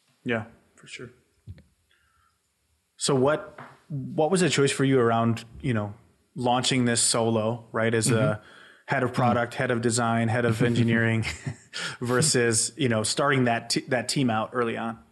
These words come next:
Speaker 2: So I've done, I've done things in the past where there was a team, as I mentioned, and I've done things on the side with a team as well. And I kept coming back to the idea that, uh, they didn't work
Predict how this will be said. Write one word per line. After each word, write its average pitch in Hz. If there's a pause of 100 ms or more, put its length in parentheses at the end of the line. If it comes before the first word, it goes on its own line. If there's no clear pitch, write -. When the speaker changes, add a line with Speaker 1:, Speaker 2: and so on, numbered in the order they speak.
(1800)
Speaker 2:
So 175
I've 156
done, 180
I've 127
done 151
things 139
in 120
the 113
past 113
where 127
there 107
was 104
a 107
team, 185
as 120
I 117
mentioned, 151
and 104 (1040)
I've 127
done 131
things 123
on 113
the 104
side 156
with 104
a 98
team 107
as 92
well. 107 (520)
And 123
I 123
kept 180
coming 135
back 117
to 123
the 110
idea 101
that, 92
uh, 95 (260)
they 113
didn't 107
work 104